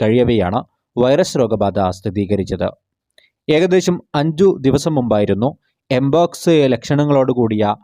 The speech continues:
പരിയാരം മെഡിക്കൽ കോളേജിൽ ഇവരിൽ ഒരാൾ ചികിത്സ തേടിയത്.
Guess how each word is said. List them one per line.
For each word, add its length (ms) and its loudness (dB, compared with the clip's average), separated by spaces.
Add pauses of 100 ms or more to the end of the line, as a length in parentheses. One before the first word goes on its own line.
(340)
പരിയാരം 380 0
മെഡിക്കൽ 280 -2
കോളേജിൽ 440 -2 (280)
ഇവരിൽ 340 0
ഒരാൾ 280 -4
ചികിത്സ 420 -6 (400)
തേടിയത്. 480 -2